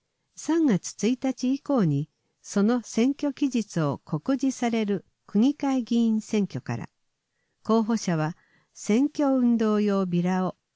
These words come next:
頒布することができるようになりました。頒布方法は次の四つの方法に限られます。新聞折り込みによる頒布。候補者の選挙事務所内における頒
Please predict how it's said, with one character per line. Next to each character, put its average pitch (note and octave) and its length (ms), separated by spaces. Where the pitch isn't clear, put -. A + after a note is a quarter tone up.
頒 A3+ 260
布 B3+ 100
す - 140
る A#3+ 120
こ A3+ 120
と B3 120
が F3+ 140
で D3 120
き C4+ 160
る C#4+ 100
よ G3+ 160
う F#3 40
に G#3 120
な E3+ 140
り C3+ 120
ま A#2+ 120
し - 120
た。 - 180
頒 C4+ 220
布 D4+ 200
方 D4+ 220
法 G3 260
は E3 200
次 A3 260
の G3 160
四 E3+ 160
つ - 220
の D4+ 140
方 F3+ 200
法 F3 240
に G3+ 260
限 D3+ 300
ら C3+ 120
れ C3 100
ま C3 160
す。 - 280
新 C#4+ 340
聞 C#4+ 280
折 C4 200
り - 40
込 E3+ 140
み D3+ 120
に C#3+ 180
よ C#3+ 120
る G3+ 140
頒 C#3+ 360
布。 - 160
候 D#4 280
補 D#4 120
者 A3+ 160
の E3+ 140
選 A3 240
挙 C#4+ 240
事 A3 40
務 B3+ 200
所 C#4 180
内 F3+ 240
に D#3 160
お D3+ 120
け C4 180
る G3 100
頒 B2+ 360